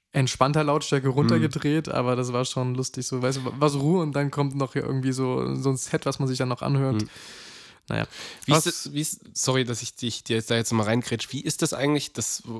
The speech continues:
Speaker 2: hat mich immer mal interessiert. Wenn ich jetzt Filmmaterial sichte, ich stell prinzipiell erstmal halt die Audiospur aus und sichte das dann durch, es sei denn, es sind halt irgendwelche Interviews, dann nicht.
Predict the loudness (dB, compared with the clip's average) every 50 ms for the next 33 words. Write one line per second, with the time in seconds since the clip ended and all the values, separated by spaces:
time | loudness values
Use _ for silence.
0 | -12 _ _ -12 -6 -6 -4 -2 -2 -2 2 4 4 4 4 2 -2 -4 -4 -2
1 | -2 0 0 0 -2 0 -2 -2 -2 -2 -6 -10 -10 -12 -12 -12 -12 -10 -12 -14
2 | -8 0 2 2 4 4 2 0 0 -2 -4 -2 0 0 2 0 0 0 -2 -4
3 | -4 -4 -4 -2 -2 0 0 0 -2 -6 -16 -16 -16 -16 -16 -12 -8 -4 0 0
4 | 0 4 4 4 4 4 2 -2 -4 -4 -4 -4 -2 0 2 2 2 2 0 0
5 | -2 -2 -2 0 -2 -4 -4 -6 -8 -6 -4 -2 -2 0 -2 -2 -4 -8 -18 -20
6 | -20 _ _ -4 -4 -2 -2 -2 -4 -4 -4 -2 -2 -2 0 2 2 2 2 0
7 | -4 -6 -6 -6 -6 -6 -6 -8 -8 -8 -6 -6 -4 -4 -4 -4 -4 -6 -4 -4
8 | -4 -4 -4 -4 -6 -4 -4 -4 -2 -4 -4 -6 -6 -8 -8 -6 -6 -6 -4 -4
9 | -4 -4 -4 -6 -6 -6 -6 -4 -2 -2 -2 -2 -4 -6 -4 -4 -4 -4 -4 -10